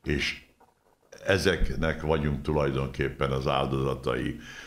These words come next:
Én azt gondolom, ezt helyre kell rakni, nem kell ide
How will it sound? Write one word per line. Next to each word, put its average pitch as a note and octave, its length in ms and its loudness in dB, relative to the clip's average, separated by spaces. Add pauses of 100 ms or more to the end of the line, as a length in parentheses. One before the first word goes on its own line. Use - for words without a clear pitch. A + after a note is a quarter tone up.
(340)
Én A2 100 2
azt B2 180 2
gondolom, D#2+ 320 4
ezt D2 200 0
helyre D2+ 340 2
kell C#2 200 2
rakni, F2 560 2
nem F#2+ 200 2
kell D2+ 180 0
ide D2 280 2